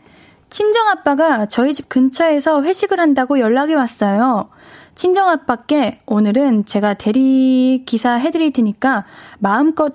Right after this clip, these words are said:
식사하시고 연락 주시라고 했어요. 이따 아빠와 바래다 드리면서도 함께 할게요." 어호! 아,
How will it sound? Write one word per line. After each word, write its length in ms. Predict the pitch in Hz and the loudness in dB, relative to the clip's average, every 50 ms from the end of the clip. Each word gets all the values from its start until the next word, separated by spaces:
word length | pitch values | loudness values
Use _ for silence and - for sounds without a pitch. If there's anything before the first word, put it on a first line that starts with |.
| - - | -6 -8
식사하시고 840 | - - 294 - - 320 311 294 262 - 247 233 - 294 294 269 | -8 -8 -8 -4 -2 0 0 0 0 -2 -4 -2 0 0 0 0
연락 300 | 233 202 220 269 285 - | 0 0 0 -2 -2 -4
주시라고 400 | - 277 - - 233 214 - 233 | -6 -10 -6 -4 -4 -2 -2 -2
했어요. 600 | 226 226 - - 208 185 175 190 202 214 208 202 - - - - - - - - | -2 -4 -4 -4 -2 -2 0 0 0 0 -2 -4 -6 -10 -18 -20 -20 -20 -8 -4
이따 320 | 254 233 233 - 302 269 | -4 -4 -2 -2 -2 -2
아빠와 400 | 247 233 - - 233 247 277 302 | -2 -2 -2 -2 0 0 0 0
바래다 380 | 277 - 233 226 240 240 262 254 | 0 0 -2 -2 0 0 -2 -2
드리면서도 680 | - 226 240 233 233 226 226 226 220 208 214 277 320 | -2 0 0 2 2 2 2 0 0 0 0 0 0
함께 360 | 339 349 370 370 370 - 339 | 0 -2 -2 -2 -2 -2 -2
할게요." 580 | 302 262 226 226 - - 180 170 165 165 170 - _ _ _ _ _ _ _ _ _ _ | 0 0 -2 -4 -4 -6 -6 -6 -6 -8 -10 -14 _ _ _ _ _ _ _ _ _ _
어호! 1700 | - - 180 - - - 302 349 427 480 508 508 494 480 453 427 403 381 349 320 302 294 285 277 269 262 254 240 233 226 220 214 214 - _ _ - - - - - - - - - - - - - _ | -8 -6 -6 -6 -6 -4 -2 0 0 0 0 0 0 0 2 2 2 2 2 0 0 0 0 0 0 0 0 0 0 -2 -2 -4 -6 -10 _ _ -20 -20 -20 -20 -20 -20 -20 -20 -20 -20 -20 -20 -16 _
아, 800 | - 208 208 220 226 240 247 262 277 277 285 277 254 202 190 202 | -4 -2 0 0 0 0 0 0 2 2 2 2 0 0 -2 -6